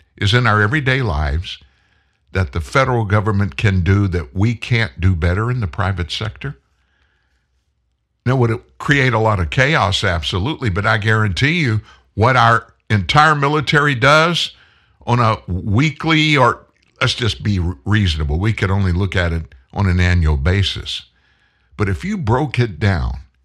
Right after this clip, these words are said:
and had somebody out there, somebody like, and I'm just gonna throw a name out there, Elon Musk, that is a genius, and operational success is what he does better than anybody I know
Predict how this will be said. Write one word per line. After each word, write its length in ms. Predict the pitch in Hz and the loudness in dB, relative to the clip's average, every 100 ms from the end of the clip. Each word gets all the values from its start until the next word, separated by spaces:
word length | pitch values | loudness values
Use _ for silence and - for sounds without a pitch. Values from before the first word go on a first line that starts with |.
| _ _ _ _ _ _ - | _ _ _ _ _ _ -2
and 140 | 107 | 2
had 300 | 95 143 131 | 4 2 0
somebody 600 | 110 - 135 127 120 107 | 0 0 2 2 2 2
out 260 | 110 113 - | 2 2 -2
there, 180 | 73 76 | -4 -2
somebody 540 | - 190 196 151 165 | 0 0 2 0 2
like, 320 | 147 101 131 | 2 0 0
and 160 | 110 95 | -2 0
I'm 140 | 101 | 0
just 340 | 101 101 - - | -2 -4 -6 -4
gonna 220 | 113 101 | -2 0
throw 240 | - 107 | 0 0
a 40 | 113 | 2
name 240 | 151 180 | 0 2
out 200 | 139 - | 0 0
there, 180 | 123 - - - - _ - | -2 -4 -10 -20 -20 _ 0
Elon 420 | 139 135 123 110 | 2 6 4 4
Musk, 560 | 127 180 135 - - - _ _ _ - | 4 4 4 0 -2 -10 _ _ _ -2
that 120 | 113 | 0
is 160 | 98 | 2
a 80 | 110 | 2
genius, 760 | 127 131 110 101 117 175 - - _ _ _ _ _ _ | 2 2 4 4 2 0 -4 -8 _ _ _ _ _ _
and 160 | 113 | 2
operational 1120 | 120 127 - 123 143 175 - 151 127 120 110 - | 4 2 2 2 4 4 2 0 0 0 -4 -8
success 960 | - - 120 98 - 110 123 - - - - | -6 -2 0 0 2 2 2 0 -2 -4 0
is 400 | 113 101 - - - | 2 2 -2 -8 -2
what 240 | 107 127 | 0 2
he 200 | 113 139 | 0 -2
does 300 | 120 123 117 | 2 2 2
better 320 | 92 117 123 | 0 2 2
than 320 | 113 107 104 - | 2 0 -2 0
anybody 560 | 139 165 127 117 113 107 | 0 0 2 2 2 2
I 160 | 127 | 2
know 420 | 190 139 110 143 | 2 2 2 0